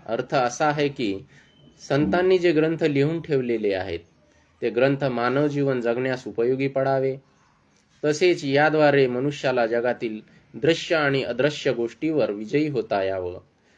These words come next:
पण हे तेव्हाच शक्य होईल, जेव्हा मनुष्य प्राणी ग्रंथांचं, ओव्याचं पठन, मनन, चिंतन करून अनुसंधान करून त्याचा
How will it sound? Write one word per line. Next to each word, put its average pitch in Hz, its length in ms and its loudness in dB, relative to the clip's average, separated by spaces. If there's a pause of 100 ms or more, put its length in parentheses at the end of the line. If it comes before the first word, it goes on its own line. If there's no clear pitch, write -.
(240)
पण 120 160 0
हे 123 200 -2
तेव्हाच 127 520 -2
शक्य 147 280 -2
होईल, 131 360 0 (520)
जेव्हा 139 260 4
मनुष्य 147 380 -2
प्राणी 139 460 0 (340)
ग्रंथांचं, 143 640 -2
ओव्याचं 127 840 -2 (320)
पठन, 147 440 -2 (140)
मनन, 143 440 0 (220)
चिंतन 147 440 0 (340)
करून 143 340 4 (480)
अनुसंधान 170 680 2
करून 120 400 0 (680)
त्याचा 131 360 0